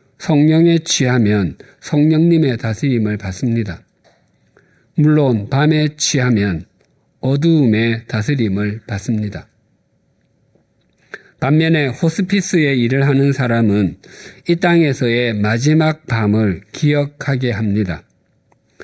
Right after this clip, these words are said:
그래서 현재의 밤이 비록 힘들고 암울해 보일지라도 그 밤이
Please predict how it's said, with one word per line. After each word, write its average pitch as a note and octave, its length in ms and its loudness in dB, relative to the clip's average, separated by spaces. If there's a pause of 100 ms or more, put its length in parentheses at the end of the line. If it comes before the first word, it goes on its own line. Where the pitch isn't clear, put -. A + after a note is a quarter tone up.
(380)
그래서 D#3+ 400 0
현재의 E3 560 2
밤이 A#2 580 0 (200)
비록 C3+ 440 0 (240)
힘들고 E3 840 2 (180)
암울해 D#3+ 500 2
보일지라도 A2 920 -2 (320)
그 E3+ 260 2
밤이 C#3 640 2